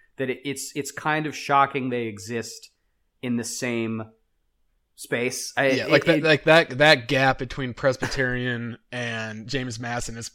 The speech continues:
Speaker 2: probably bigger than the gap between Alabama
Speaker 1: Alabama and
Speaker 2: and
Speaker 1: New Mexico State.
Speaker 2: Right,
Speaker 1: Yeah, like
Speaker 2: yeah.
Speaker 1: it, it's, it, that's exactly what I was about to say. Like, as big as the Alabama random G five team that's terrible gap is,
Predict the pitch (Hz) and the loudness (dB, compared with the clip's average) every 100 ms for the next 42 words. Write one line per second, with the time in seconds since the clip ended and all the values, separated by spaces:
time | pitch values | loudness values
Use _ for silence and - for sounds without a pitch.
0 | - - - 147 139 143 135 123 135 120 | -14 -14 2 4 4 2 0 0 -2 -2
1 | 120 117 113 110 117 113 117 110 - 120 | -2 -4 -8 -4 -4 -4 -6 -10 -8 -8
2 | 117 117 120 113 117 127 127 131 123 123 | -8 -6 -4 0 2 4 2 2 0 2
3 | 117 113 113 110 120 135 139 135 123 113 | 0 0 0 0 0 2 2 2 0 -4
4 | - 110 - 110 85 80 135 117 95 - | -4 -4 -4 -4 -4 0 2 4 2 0
5 | 127 117 123 143 147 - 151 - - 147 | -2 -2 0 -2 -2 -2 -4 -4 -2 -2
6 | 147 147 135 143 135 131 123 110 110 - | 0 0 6 4 6 4 4 2 -2 0
7 | 110 101 107 123 104 143 156 131 127 123 | 0 0 -2 -6 2 4 4 2 2 6
8 | 131 123 127 123 117 107 - _ _ _ | 6 4 0 0 0 -2 -6 _ _ _
9 | _ _ 85 123 135 131 131 123 120 117 | _ _ -14 -2 2 4 4 2 0 2
10 | 127 120 110 101 131 113 107 - 127 117 | 6 6 4 -2 -4 -4 -4 -4 0 0
11 | 104 98 95 104 104 95 - 104 92 | 2 -2 -4 -2 0 0 0 -4 -4